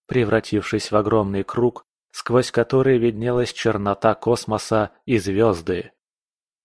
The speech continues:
Корабль вышел в обычный космос, сохраняя набранную скорость перед прыжком. «Капитан,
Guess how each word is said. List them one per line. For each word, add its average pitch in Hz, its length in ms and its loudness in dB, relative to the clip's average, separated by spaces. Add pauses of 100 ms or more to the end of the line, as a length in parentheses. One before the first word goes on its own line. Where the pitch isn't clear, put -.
(360)
Корабль 131 540 2
вышел 117 380 0
в 113 80 2
обычный 101 480 -2
космос, - 640 -2 (320)
сохраняя 110 640 2
набранную 98 540 0
скорость - 600 -4
перед 107 260 -2
прыжком. 98 640 -2 (1120)
«Капитан, 123 680 2